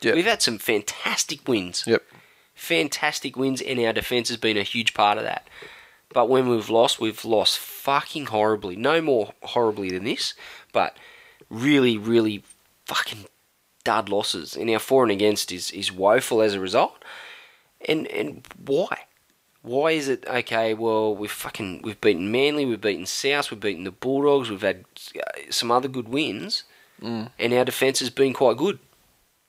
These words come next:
Speaker 2: in, in most of those. But we've given up fucking forty points to the Dragons twice, I think. Um, you know, Manly's towered us, South's towered us.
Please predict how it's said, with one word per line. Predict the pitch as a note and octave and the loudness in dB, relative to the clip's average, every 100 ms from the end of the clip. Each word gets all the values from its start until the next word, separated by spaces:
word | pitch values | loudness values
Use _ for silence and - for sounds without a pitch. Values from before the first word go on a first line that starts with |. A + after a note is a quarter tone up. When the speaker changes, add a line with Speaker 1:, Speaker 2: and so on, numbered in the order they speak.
| _ _ _ B2 | _ _ _ -6
Speaker 2:
in, | A#2 | -2
in | G#2+ A2 G#2 | -2 -2 2
most | A2+ D3 - | 2 2 0
of | |
those. | D3+ F3 E3+ - - _ | 0 0 -2 -12 -20 _
But | G2+ - - _ _ _ _ - - _ | -2 -2 -4 _ _ _ _ -20 -20 _
we've | A2+ G2+ | -12 -4
given | B2 A2+ | -2 2
up | A2 - | 2 0
fucking | - - G2 | -6 -10 -10
forty | - B2 C3+ B2 | -2 2 2 2
points | C3+ B2 - | 0 0 0
to | |
the | G#2+ G#2 | -4 0
Dragons | A2 A#2 C3 B2+ B2 - | 4 4 4 0 -2 -6
twice, | - B2 - - - | -2 -2 0 -2 -4
I | |
think. | D3+ F#3 - - - - - _ _ _ - | -8 -10 -16 -20 -20 -20 -20 _ _ _ -6
Um, | G#2 G2+ F#2 E2+ E2+ - _ _ _ _ _ _ _ _ _ - | 0 0 0 -4 -14 -20 _ _ _ _ _ _ _ _ _ -6
you | |
know, | G#2 G2+ | -2 0
Manly's | G2 C3+ D3 C#3+ | 2 2 2 -2
towered | - D3 D3+ D3+ | -2 0 2 0
us, | C#3+ | 0
South's | - A#2+ C3+ - | 0 2 0 -2
towered | C#3 C#3 C#3 | -2 0 -2
us. | C#3 - | -4 -8